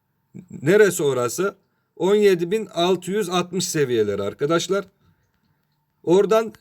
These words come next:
yüzde elli alabiliriz. Gün kapanışı o seviyenin üzerinde gelirse duruma göre yüzde yüz geçeriz arkadaşlar, tamam mı? Yani bir ihtimal M A yirmi bire de düşebilir. Bakın onun bulunduğu yer şu an için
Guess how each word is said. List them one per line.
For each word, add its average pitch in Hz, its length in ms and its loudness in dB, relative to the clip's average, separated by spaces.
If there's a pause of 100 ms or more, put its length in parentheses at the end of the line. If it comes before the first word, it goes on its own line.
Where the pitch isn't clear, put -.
(280)
yüzde 170 360 0
elli 190 300 0
alabiliriz. 170 760 -2 (1400)
Gün 180 200 2
kapanışı 220 560 2
o 185 160 0
seviyenin 202 420 4
üzerinde 185 480 0
gelirse 160 540 -2 (120)
duruma 214 340 4
göre 185 220 2
yüzde 190 300 0
yüz 196 200 -2
geçeriz 151 420 -2
arkadaşlar, 92 600 -10
tamam 156 340 -6
mı? 87 140 -14 (1120)
Yani 202 380 2
bir 214 100 -2
ihtimal 202 580 0
M 196 100 0
A 208 80 4
yirmi 196 380 2
bire 202 260 6
de 151 220 -6
düşebilir. 143 600 -4 (400)
Bakın 147 280 -6
onun 180 340 0
bulunduğu 196 300 2
yer 151 140 0
şu 180 180 -4
an 175 140 0
için 185 340 -6